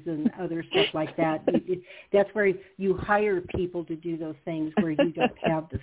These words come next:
Speaker 1: strength. And that was part of
Speaker 2: Right.
Speaker 1: the lessons learned. But what they set up was a program for us, but we needed some investment and influx of capital to be able to do that.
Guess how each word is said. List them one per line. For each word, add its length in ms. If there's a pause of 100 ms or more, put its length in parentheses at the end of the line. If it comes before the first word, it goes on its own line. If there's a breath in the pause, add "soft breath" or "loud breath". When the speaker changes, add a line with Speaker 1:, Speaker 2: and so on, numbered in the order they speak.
Speaker 1:
strength. 400 (580 loud breath)
And 280
that 160
was 140 (100)
part 220
of 40
Speaker 2:
Right. 60
Speaker 1:
the 60 (120)
lessons 260 (120)
learned. 240
But 160
what 180
they 240
set 140
up 200
was 140
a 80
program 460
for 160
us, 100
but 160
we 140
needed 420
some 160
investment 540
and 120
influx 440 (100)
of 60 (120)
capital 500
to 100
be 200
able 140
to 140
do 180
that. 180